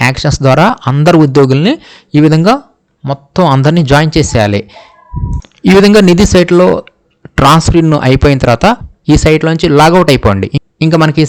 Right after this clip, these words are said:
సైట్తో ప్రజెంట్ పని అయిపోయినట్లే. నెక్స్ట్ మనం సిఎఫ్ఎంఎస్ సైట్ ఓపెన్ చేయాలి. నెక్స్ట్ సిఎఫ్ఎంఎస్ సైట్ ఓపెన్ చేయాలి. సిఎఫ్ఎంఎస్ డాట్ ఏపీ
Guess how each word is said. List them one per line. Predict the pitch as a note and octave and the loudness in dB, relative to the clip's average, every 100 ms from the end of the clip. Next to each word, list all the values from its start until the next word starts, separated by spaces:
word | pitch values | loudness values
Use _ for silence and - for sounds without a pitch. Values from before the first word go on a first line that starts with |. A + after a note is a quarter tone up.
| - | -2
సైట్తో | D3 D3+ F#3 | -4 -4 -6
ప్రజెంట్ | C3 C3+ D3 C#3 B2 A#2 - | -4 -4 -4 -2 -2 -4 -6
పని | B2+ B2+ | -4 -2
అయిపోయినట్లే. | B2+ C3 B2 D3+ C4 - - C#3 | -2 -4 -4 -6 -8 -12 -6 -2
నెక్స్ట్ | F3+ A3 G3 | -2 0 0
మనం | G3 F#3 | 0 0
సిఎఫ్ఎంఎస్ | A3 G#3+ G#3+ G3 | 0 2 0 0
సైట్ | D3+ C3 | 0 0
ఓపెన్ | A2+ G2+ | -2 -4
చేయాలి. | G2 F#2+ F#2+ - _ _ _ _ _ _ _ - _ - D#3+ | -4 -6 -6 -10 _ _ _ _ _ _ _ -20 _ -6 -2
నెక్స్ట్ | E3+ - F3 | 0 2 0
సిఎఫ్ఎంఎస్ | - F3 F3 D#3+ | 2 0 0 0
సైట్ | D3+ D3 | 0 -2
ఓపెన్ | C#3+ C#3+ | -2 0
చేయాలి. | D3 D3+ G#3 - | 0 0 -2 0
సిఎఫ్ఎంఎస్ | D3+ C#3+ D3+ C3 C#3 | 0 2 0 -2 -2
డాట్ | D3 B2+ | -2 -2
ఏపీ | B2+ | -4